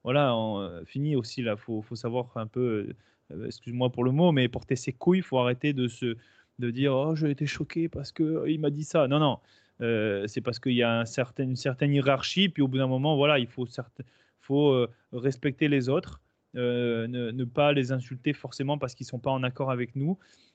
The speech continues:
Euh, ça m'a choqué venant de cette personne-là que je pensais beaucoup plus responsable. Euh, euh, mais voilà, m'insulter, enfin, pour moi, c'était de la rigolade. Mais voilà, ma fa-, ma réaction a été, « Ok,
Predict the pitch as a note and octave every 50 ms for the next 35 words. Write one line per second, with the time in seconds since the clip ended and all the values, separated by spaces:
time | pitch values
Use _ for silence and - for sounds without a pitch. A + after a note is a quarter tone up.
0 | _ - B2+ - - C3 C3+ C3+ B2 D3+ C3 - F3 D#3 C#3+ C#3+ D3 D3+ C#3+ -
1 | D3+ C3 B2 - C#3 C3+ - - C#3+ C#3 C#3 D#3 E3+ - - B2+ - - C3 -
2 | - C#3+ C3+ C3 C3 C3 - C3+ - C#3+ C#3 C3+ B2+ B2+ - C3+ B2+ B2+ - B2
3 | A2 G2+ - _ _ _ _ _ _ _ _ _ _ _ A#2+ A2+ A2+ A2+ A2 A2
4 | G#2+ G#2 G#2 - - _ _ _ _ _ _ _ _ - G#2+ F#2+ C#2+ C#2+ - -
5 | - D2+ G2 A#2 A#2+ A#2+ D3 D3 C3 A2+ A2 A2 A2+ A2+ - - A2 - D3+ D3+
6 | C#3 - A2 G#2+ G#2 A2 A2+ A#2 B2+ C#3 C3 - A2 - A2 A2 A2+ G#2 G#2+ A2
7 | G#2+ A#2 B2 C#3+ D#3 D#3+ C#3 C3 C#3 D3+ E3+ A3 G#3 E3 E3 E3 D#3+ D3 B2 F2+
8 | F#2+ F2 - _ _ _ _ C3+ C#3 C#3 C3+ - D3+ D3 C3+ D3 D3 C#3 C3+ C#3+
9 | C#3+ C3 C3 - F#3 F#3 F3 D#3 C#3 C3 - E3+ E3+ E3 - _ _ _ _ -
10 | C3 - -